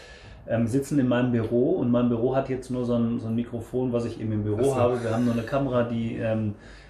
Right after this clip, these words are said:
Speaker 1: nicht die ist, die ich normalerweise habe. Und der Felix hat sofort gesagt, „Ich helfe dir, ich zeig dir, wie man das gut macht.“ Er hat hier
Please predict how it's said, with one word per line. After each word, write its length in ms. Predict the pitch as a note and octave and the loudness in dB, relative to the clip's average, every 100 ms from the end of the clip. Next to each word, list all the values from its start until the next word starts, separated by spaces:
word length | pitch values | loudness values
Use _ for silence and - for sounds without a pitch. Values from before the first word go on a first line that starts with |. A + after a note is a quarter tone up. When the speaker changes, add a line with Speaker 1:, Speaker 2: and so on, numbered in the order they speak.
| - | -4
Speaker 1:
nicht 240 | C3+ - | -4 -2
die 160 | C3+ C#3+ | 0 0
ist, 140 | A#2+ | 0
die 80 | B2 | -4
ich 100 | G#2+ | -2
normalerweise 640 | A#2 A#2+ B2+ B2 B2 A#2 | 0 4 4 6 4 2
habe. 120 | A#2 A#2+ | 0 0
Und 60 | |
der 80 | A2+ | -2
Felix 320 | - C3 C3+ | -2 -4 -4
hat 140 | B2+ - | -6 -6
sofort 400 | A2+ - C#3+ - | -8 -4 -4 -2
gesagt, 320 | A#2+ A#2 A2 | -2 -2 -2
„Ich 120 | - | -4
helfe 240 | C3+ C3+ | -6 -6
dir, 180 | - B2 | -4 -2
ich 140 | - - | -4 -8
zeig 220 | C3 B2 | -10 -6
dir, 80 | C#3 | -2
wie 60 | |
man 140 | C3+ B2 | 2 2
das 160 | A#2 | 0
gut 180 | C#3+ D3 | -4 -4
macht.“ 280 | C3+ B2+ B2+ | -2 -2 0
Er 80 | B2 | -2
hat 60 | B2 | -2
hier 180 | C3+ | -4